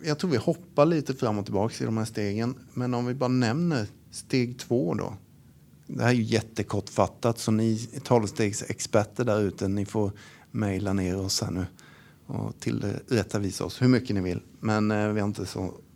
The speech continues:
mycket tid på oss. Steg två är ju givetvis det då. Vi kom till tro att en kraft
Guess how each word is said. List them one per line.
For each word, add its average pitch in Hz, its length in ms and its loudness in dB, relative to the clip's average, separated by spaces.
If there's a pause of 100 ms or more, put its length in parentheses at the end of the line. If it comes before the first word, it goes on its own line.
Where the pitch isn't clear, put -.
(200)
mycket - 280 -8
tid 123 280 0
på - 100 -8
oss. - 200 -12 (1400)
Steg 151 320 2
två 147 280 4
är 110 200 6
ju 165 160 2
givetvis - 580 -2
det - 160 -6
då. - 160 -8 (300)
Vi 120 120 2
kom 110 380 0
till 107 320 0
tro 117 540 2
att - 220 -2
en 98 120 0
kraft - 880 0